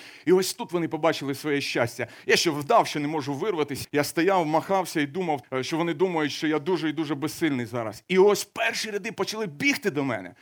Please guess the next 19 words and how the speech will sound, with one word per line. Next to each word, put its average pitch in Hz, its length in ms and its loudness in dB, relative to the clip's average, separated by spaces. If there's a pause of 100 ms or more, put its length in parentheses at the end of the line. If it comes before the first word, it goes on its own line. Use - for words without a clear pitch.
(120)
Вони 202 200 2
побачили 165 560 4
своє 147 280 -2
щастя. 151 380 -2
Знаєте, 196 300 0
чому 208 240 -6
вони 202 160 -2
бігли? 165 340 0 (320)
Бо 160 120 2
думали, 196 320 2
той, 208 240 0
хто 208 200 -2
перший 208 460 0
встромить 220 640 0
мені 165 260 -2
в - 40 -10
шию 175 440 -2
меча, 151 460 0 (440)
він 190 560 2